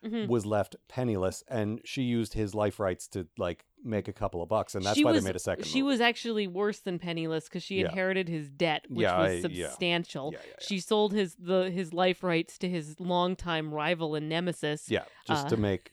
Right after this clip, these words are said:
Speaker 2: money
Speaker 1: to
Speaker 2: to
Speaker 1: make
Speaker 2: live.
Speaker 1: ends, yeah, to
Speaker 2: Yeah.
Speaker 1: make ends
Speaker 2: But
Speaker 1: meet.
Speaker 2: that's why they made a sequel, 'cause she
Speaker 1: Yeah.
Speaker 2: still needed money.
Speaker 1: But, um,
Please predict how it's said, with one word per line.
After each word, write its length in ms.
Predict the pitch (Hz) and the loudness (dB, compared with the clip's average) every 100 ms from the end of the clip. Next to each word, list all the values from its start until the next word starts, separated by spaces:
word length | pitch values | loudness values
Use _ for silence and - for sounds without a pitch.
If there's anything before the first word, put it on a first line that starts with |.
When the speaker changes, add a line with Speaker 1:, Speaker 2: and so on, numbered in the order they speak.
| - | -12
Speaker 2:
money 300 | 110 104 95 | -4 -2 0
Speaker 1:
to 80 | 196 | 2
Speaker 2:
to 40 | |
Speaker 1:
make 140 | 196 196 | 4 2
Speaker 2:
live. 100 | - | 2
Speaker 1:
ends, 280 | 185 180 175 | 0 0 -2
yeah, 180 | 196 180 | 0 0
to 80 | 190 | 0
Speaker 2:
Yeah. 60 | |
Speaker 1:
make 160 | 185 180 | -2 0
ends 200 | 175 156 | -2 0
Speaker 2:
But 100 | 175 | 6
Speaker 1:
meet. 40 | |
Speaker 2:
that's 240 | 156 151 139 | 8 8 8
why 140 | 123 | 6
they 120 | 113 | 6
made 200 | 110 101 | 4 0
a 80 | 92 | -2
sequel, 320 | 107 95 85 | -6 -6 -8
'cause 240 | - 87 - | -8 -10 -10
she 180 | - | -6
Speaker 1:
Yeah. 160 | 175 170 | 0 4
Speaker 2:
still 160 | 117 98 | 6 4
needed 280 | 98 85 | 2 -2
money. 260 | 87 71 65 _ - 214 | -6 -8 -12 _ -20 -12
Speaker 1:
But, 420 | 180 214 202 - - | 0 4 2 0 -2
um, 640 | 202 190 185 190 190 190 | 2 4 4 4 2 -2